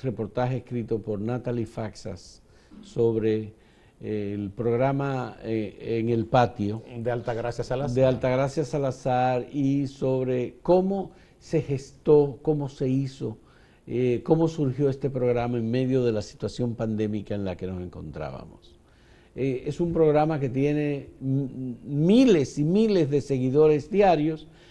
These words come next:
Speaker 1: Ella tiene dos programas ahora que se los hace no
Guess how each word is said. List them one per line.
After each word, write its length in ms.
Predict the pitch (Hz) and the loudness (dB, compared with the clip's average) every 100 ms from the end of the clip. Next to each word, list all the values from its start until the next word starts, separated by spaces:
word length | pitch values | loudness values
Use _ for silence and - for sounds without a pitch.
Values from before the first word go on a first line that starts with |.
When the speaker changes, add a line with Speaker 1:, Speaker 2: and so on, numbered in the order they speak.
| - | -6
Speaker 1:
Ella 200 | 160 175 | 2 2
tiene 240 | 170 175 147 | 6 6 6
dos 320 | 131 190 190 | 8 6 6
programas 800 | - 156 139 185 190 156 131 131 | 0 0 4 4 2 0 -4 -2
ahora 480 | 131 165 160 143 - | 2 4 2 0 -6
que 80 | 131 | -10
se 180 | - 123 | -4 -2
los 260 | 120 - - | -2 -4 -4
hace 420 | 147 151 165 139 - - - _ - | -4 -2 -6 -8 -12 -20 -20 _ -6
no 380 | 147 156 170 | 0 2 0